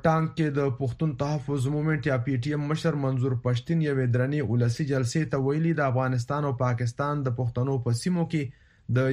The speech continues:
یو سازش لاندې ملکي وګړي وژل کیږي. نوموړي زیاته کړه، د افغانستان او پاکستان د پښتنو په سیمو کې ورځ په ورځ بدامني زیاتیږي او بې ګناه خلک وژل کیږي او په جبر لا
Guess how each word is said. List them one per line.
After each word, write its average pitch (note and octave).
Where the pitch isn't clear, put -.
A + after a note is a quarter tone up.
یو C3+
سازش D3
لاندې D3+
ملکي A2+
وګړي C3
وژل A2+
کیږي. A2+
نوموړي C3+
زیاته D#3+
کړه، D3+
د B2+
افغانستان C3
او -
پاکستان B2
د A#2
پښتنو B2+
په A#2+
سیمو D#3+
کې C3
ورځ C#3+
په B2+
ورځ C3+
بدامني B2
زیاتیږي D#3
او B2+
بې B2+
ګناه C#3
خلک C#3
وژل B2
کیږي E3
او B2
په A#2+
جبر C#3
لا A#2